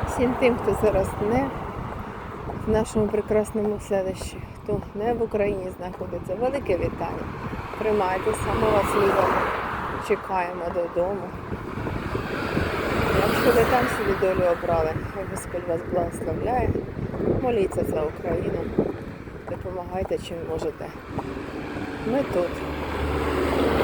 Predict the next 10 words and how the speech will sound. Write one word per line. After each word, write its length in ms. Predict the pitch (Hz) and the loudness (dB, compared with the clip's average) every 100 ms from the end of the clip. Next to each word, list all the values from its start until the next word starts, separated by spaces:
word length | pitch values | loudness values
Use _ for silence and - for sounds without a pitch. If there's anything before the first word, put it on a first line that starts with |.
| - - 240 | 4 6 6
Ми 60 | 240 | 6
бережемо 640 | 226 214 214 196 165 165 160 - - - | 6 6 4 2 2 0 -2 -4 -4 0
землю 320 | 214 226 220 185 160 | 0 2 -2 -2 -2
наших 380 | 160 - 196 - - - | -4 -4 -6 -8 -10 -6
прадідів. 520 | 170 160 - 151 - - - - - - - - - - - - - - - - - - - - - | -2 0 -2 -6 -8 -10 -10 -10 -12 -12 -12 -12 -12 -12 -12 -12 -12 -12 -12 -12 -12 -12 -14 -14 -6
Завжди 400 | 196 196 196 359 | -2 -2 2 0
хтось 420 | - - 220 - - - | 0 -4 -6 -6 -10 -8
має 140 | 175 175 | -4 -4
залишитися. 760 | - 143 - - - - - - - - - - - - - | -4 -6 -6 -8 -8 -8 -6 -6 -6 -10 -8 -8 -6 -8 -6
Всім 200 | - 220 | -2 0